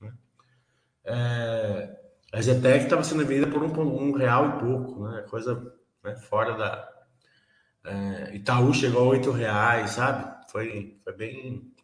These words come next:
bem louco, principalmente naqueles dias da quebra do Lehman Brothers, né? É, e é bom você saber disso pra você não, pra você não ancorar, né? Porque tem muita empresa, a maioria das empresas tá na ancoragem, né?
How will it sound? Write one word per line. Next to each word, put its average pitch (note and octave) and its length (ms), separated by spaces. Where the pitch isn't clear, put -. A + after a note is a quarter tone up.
bem C#3 180
louco, C#3 380
principalmente C#3 340
naqueles D3 320
dias B2+ 200
da B2 120
quebra A#2+ 260
do A#2 120
Lehman A2+ 320
Brothers, G2+ 420
né? G2 100
É, A2+ 720
e C3+ 60
é C3+ 60
bom F3 260
você - 160
saber B2+ 400
disso F3 320
pra D3 80
você C3+ 220
não, D#3+ 180
pra - 320
você C#3 240
não D#3 220
ancorar, C3 480
né? A#2+ 60
Porque - 140
tem D3 80
muita F#3 200
empresa, E3 580
a B2 60
maioria D#3 300
das C3+ 160
empresas C#3+ 380
tá D#3 40
na D#3+ 120
ancoragem, C3 680
né? A2 140